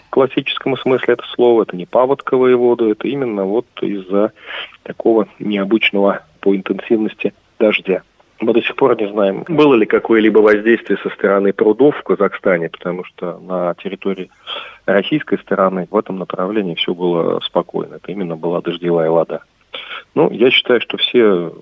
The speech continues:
службы, которые должны были среагировать, среагировали неплохо. Сейчас идёт проверка. У нас надзорный отдел нашего управления, э, выехал, э, в Озинки, проводит такие, скажем так,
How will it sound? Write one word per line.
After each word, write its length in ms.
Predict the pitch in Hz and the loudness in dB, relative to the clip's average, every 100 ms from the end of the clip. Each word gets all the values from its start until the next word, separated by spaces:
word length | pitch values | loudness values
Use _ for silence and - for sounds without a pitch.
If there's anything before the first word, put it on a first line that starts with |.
| - - | -20 -8
службы, 460 | 113 120 101 90 82 - | -2 -2 -2 -6 -6 -6
которые 360 | - - 92 90 | -6 -4 -2 0
должны 340 | 95 92 98 | 0 0 -2
были 180 | 87 85 | -6 -6
среагировать, 540 | - - 92 95 85 - | -4 -2 -2 -4 -6 -8
среагировали 640 | 92 92 95 92 87 85 | -4 -4 -4 -6 -6 -6
неплохо. 500 | 92 - 170 - 151 _ _ - - - - - - | -6 0 0 0 -4 _ _ -20 -16 -14 -16 -18 -18
Сейчас 340 | - - 104 101 | -6 0 0 0
идёт 220 | 98 95 | -2 -2
проверка. 640 | - 120 147 151 - 135 - _ _ _ 98 | 0 0 0 -2 -2 -2 -4 _ _ _ -8
У 100 | 98 | -4
нас 120 | 92 - | -4 -4
надзорный 540 | 92 90 98 92 90 | -6 -2 -2 -2 -4
отдел 340 | 85 92 87 85 | -4 -4 -4 -6
нашего 320 | 87 - 87 | -8 -8 -10
управления, 680 | 85 - 90 92 90 85 85 _ - - - _ - | -10 -6 -2 -2 -2 -6 -10 _ -20 -20 -20 _ -10
э, 200 | 95 92 | -4 -2
выехал, 500 | 92 98 92 - 87 | 0 -2 -4 -6 -8
э, 40 | - - | -10 -12
в 300 | 98 87 90 | -10 -6 -2
Озинки, 400 | 92 135 139 - | 0 0 -2 -6
проводит 500 | - 87 104 104 - - - | -6 -2 0 -2 -4 -12 -10
такие, 280 | - - - | -10 -10 -14
скажем 360 | - 92 90 87 | -12 -12 -10 -8
так, 240 | 87 - | -8 -10